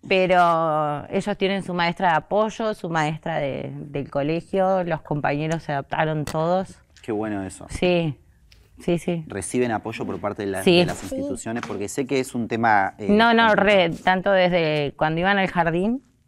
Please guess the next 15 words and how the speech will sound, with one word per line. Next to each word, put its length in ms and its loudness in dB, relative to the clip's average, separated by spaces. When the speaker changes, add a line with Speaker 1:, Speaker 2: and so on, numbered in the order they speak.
Speaker 1:
como 280 -2
ahora. 340 -2
Siempre 540 -6
están 340 -6
ahí. 180 -6
Speaker 2:
Estaba 180 -6
viendo 200 0
un 80 0
poco 180 0
el 160 0
contenido 380 -6
que 60 -10
hacían 240 -8
en 100 -6
Instagram. 500 -8